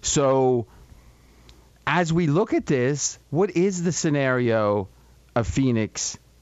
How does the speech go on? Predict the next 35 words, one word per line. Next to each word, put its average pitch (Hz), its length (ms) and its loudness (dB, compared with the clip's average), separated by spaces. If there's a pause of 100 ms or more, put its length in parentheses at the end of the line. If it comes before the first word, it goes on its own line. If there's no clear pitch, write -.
(420)
winning, 110 600 0
coming 117 320 0
back, 110 300 -2
winning 123 280 0
two 110 220 -2
games, 98 340 -2
winning 120 260 0
on 107 120 0
the 104 100 0
road, 101 300 0
then 104 180 0
winning 101 240 -2
at 95 80 -2
home 98 280 -2
in 98 80 -2
game 92 200 -2
seven? 87 420 -2 (440)
Well, 156 340 0 (460)
Jonas 143 400 0
said 147 200 0
maybe 156 360 0
it's 139 100 -2
Booker 127 400 0
having 151 340 0
monsters. 139 840 -2 (760)
I'm 214 200 0
gonna 330 180 0
say 190 240 0
maybe 165 440 2
not. 135 600 0 (480)
So - 160 0
let's 196 300 -2
look 214 180 0
at 208 220 -4
Booker's 175 760 0